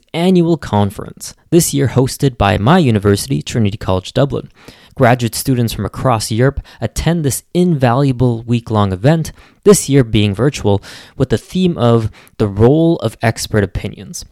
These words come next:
Oftentimes, the messages experts try to convey do not resonate in public discourse effectively, leading to the slow incorporation of policies at the government and corporate levels. A summer school of constant reflection with splashes of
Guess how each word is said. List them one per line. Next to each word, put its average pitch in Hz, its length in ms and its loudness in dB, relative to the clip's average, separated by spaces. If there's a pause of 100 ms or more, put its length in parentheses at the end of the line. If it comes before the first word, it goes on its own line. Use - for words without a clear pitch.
(180)
Oftentimes, 131 840 0
the 110 80 -2
messages 117 540 0
experts - 460 -4
try 113 260 0
to 107 60 -6
convey 127 520 0 (260)
do 131 120 0
not 151 240 0
resonate 120 580 2
in 101 100 -4
public - 380 -2
discourse - 540 -2
effectively, 110 640 -4 (260)
leading 127 260 0
to 120 140 -2
the 107 100 -4
slow 143 360 0
incorporation 127 840 -2
of 113 80 -4
policies 117 560 -2 (240)
at 156 120 -4
the - 80 2
government 113 500 2
and 101 160 -6
corporate 98 400 -2
levels. 104 540 -4 (300)
A 123 60 -8
summer 160 300 0
school 151 420 -2
of 107 140 -6
constant 123 500 -4
reflection 131 640 -2 (240)
with - 160 -6
splashes 127 800 -4
of 113 120 2